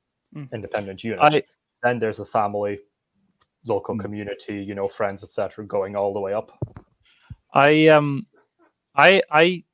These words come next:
Speaker 3: I have a different, um, defin-, I have a different perception of the fundamental unit, as it were,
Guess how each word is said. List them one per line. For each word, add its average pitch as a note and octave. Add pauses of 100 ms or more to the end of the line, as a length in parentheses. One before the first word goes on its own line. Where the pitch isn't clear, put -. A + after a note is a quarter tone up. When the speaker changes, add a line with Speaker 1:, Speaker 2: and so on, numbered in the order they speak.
(480)
Speaker 3:
I C3+
have E3+
a F3
different, C#3
um, A#2 (440)
defin-, A#2
I B2+
have C3+
a C3
different C3
perception B2
of G#2+
the A2+
fundamental G#2+
unit, G2+
as F#2+
it -
were, F#2+